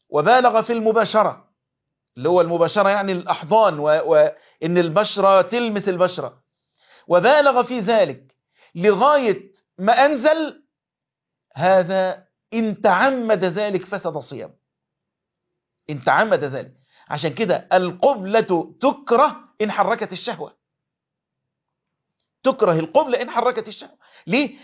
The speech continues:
لأنها ستفضي إلى، فيها خطورة على الصيام، فيها خطورة على الصيام، فلا يجوز له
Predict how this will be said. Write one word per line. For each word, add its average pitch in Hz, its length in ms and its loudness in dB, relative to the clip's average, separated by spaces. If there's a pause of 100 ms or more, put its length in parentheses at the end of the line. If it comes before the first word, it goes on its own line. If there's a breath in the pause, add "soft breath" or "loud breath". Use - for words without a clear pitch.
لأنها 180 520 -2
ستفضي 226 1000 0
إلى، 269 240 2 (800)
فيها 208 260 0
خطورة 339 440 0
على 208 160 0
الصيام، 226 520 -8 (1300)
فيها 180 220 -6
خطورة 233 460 0
على 220 160 -6
الصيام، 240 360 -12 (520)
فلا 208 240 -6
يجوز 160 400 -6
له 190 280 -6